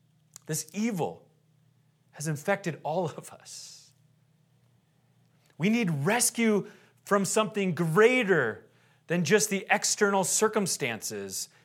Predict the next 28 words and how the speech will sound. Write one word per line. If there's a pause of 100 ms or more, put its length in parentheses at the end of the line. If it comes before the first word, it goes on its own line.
that
surround
us. (1160)
We
need
to
be
rescued
from
within. (2000)
We
need
God
to
deal
with
the
evil
in
our
own
hearts, (540)
in
our
minds,
in
our
lives.